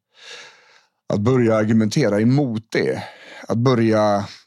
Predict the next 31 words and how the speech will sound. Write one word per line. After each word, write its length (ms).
försöka 640
utmana 600
huvudet 540
och 60
bara, 420
"Nej, 140
det 60
är 20
inte 220
alls 180
säkert 480
att 160
det 80
här 200
samvetet 1000
stämmer 440
nu. 420
Är 140
det 160
så? 340
Eller 220
är 80
det 60
bara 220
så 120
att 100
det 60
här 260
är 120
en 120
grej 420